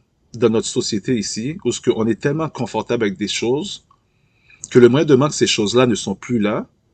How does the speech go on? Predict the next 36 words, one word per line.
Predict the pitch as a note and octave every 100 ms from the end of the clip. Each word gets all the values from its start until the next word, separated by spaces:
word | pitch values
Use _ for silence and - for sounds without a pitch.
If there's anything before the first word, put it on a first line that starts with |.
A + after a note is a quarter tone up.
| _ _ -
c'est | -
comme | B2
si | -
ce | -
serait, | A#2
c'est | B2+ G#2+
la | G2
fin | A2+
du | G2+ F#2+
monde, | G#2+ G2+
c'est | -
la | G2 F2+
pagaille, « | F#2 F2+ G#2+ G2 D2 D2+
Oh | A2+
shit, | - - C#3+ G#2
oh, | G#2+ G#2+
comment | C3 A#2+
est-ce | -
que | A#2+
je |
vais | A2
faire | C3+ C3+
pour | A2+ G2+
vivre | B2+
ma | A2+
survie, | - A#2+ A2 A2+
whatever. » | A2+ F2+ A2 A2 - -
Yo, | - A3+ F#3+ A2+
you |
don't | F3+ C#4 D#3+
need | A3+ D#3
those | C3+ -
shit | A#2+
to | -
survive, | G#2 G#2+ F#2+ A#2+ G2+ F#2
man. | F2+